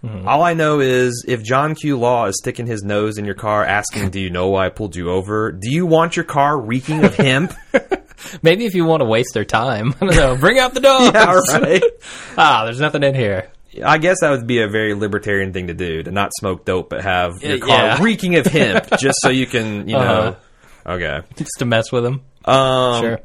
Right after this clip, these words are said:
Speaker 2: uh, yeah, also, we'd be remiss if we didn't point out the in-universe Eyebrows of Doom
Speaker 1: Oh,
Speaker 2: mention.
Speaker 1: yeah, awesome.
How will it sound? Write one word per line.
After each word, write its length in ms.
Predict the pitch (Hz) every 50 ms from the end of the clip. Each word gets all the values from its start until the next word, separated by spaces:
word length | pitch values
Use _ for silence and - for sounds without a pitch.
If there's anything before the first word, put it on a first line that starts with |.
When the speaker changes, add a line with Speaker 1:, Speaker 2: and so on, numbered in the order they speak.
| - - -
Speaker 2:
uh, 140 | - - 82
yeah, 220 | 113 139 156 151
also, 400 | 120 - 135 151 160 - - 143 135
we'd 160 | 127 131 123
be 120 | 117 120
remiss 300 | 117 110 107 110 117 113 - -
if 80 | 95
we 80 | 104 104
didn't 520 | 101 107 101 95 95 92 90 - - -
point 240 | - - 120 107 104
out 260 | 98 95 95 78 76
the 180 | - 92 80 98 113
in-universe 640 | 113 107 104 110 107 104 95 92 95 92 92 92 - -
Eyebrows 480 | - 98 101 92 92 95 95 92 92 90
of 140 | 95 80 85
Doom 380 | 87 95 95 92 90 87 87 85 113
Speaker 1:
Oh, 220 | 127 139 127 107
Speaker 2:
mention. 560 | 95 90 90 92 - 90 85 85 82 85 87 -
Speaker 1:
yeah, 360 | 123 117 101 104 98 90 - - -
awesome. 540 | 131 123 117 110 - - - 101 92 95